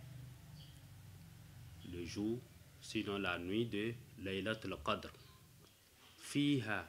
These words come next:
yufraku kullu amrin hakim. Et c'est dans cette nuit bénie là que Allah subhanahu wa ta'ala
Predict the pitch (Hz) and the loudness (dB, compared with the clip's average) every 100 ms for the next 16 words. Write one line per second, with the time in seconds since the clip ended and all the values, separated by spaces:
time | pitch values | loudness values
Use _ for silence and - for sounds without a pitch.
0 | - 101 107 131 143 - 110 113 110 101 | -6 -6 4 6 6 2 4 4 4 -2
1 | 87 - 147 147 123 113 - 127 120 110 | -4 2 4 6 6 4 6 6 8 6
2 | 98 95 - 92 - 101 82 - - - | 4 2 -2 -4 -2 -2 -2 -10 -18 -20
3 | - - 135 - 101 92 95 90 - 131 | -6 4 4 6 2 0 -2 -2 0 -2
4 | 127 - 92 92 92 107 127 - - 95 | -2 -6 -4 0 4 4 4 -2 -14 -14
5 | 82 113 104 113 113 92 90 107 - - | 4 6 10 10 10 8 2 0 -8 -16
6 | - - - 127 120 101 110 120 101 98 | -16 -10 4 4 4 2 2 2 0 0
7 | 113 107 95 107 107 98 92 101 101 101 | 2 2 2 2 2 2 4 4 4 2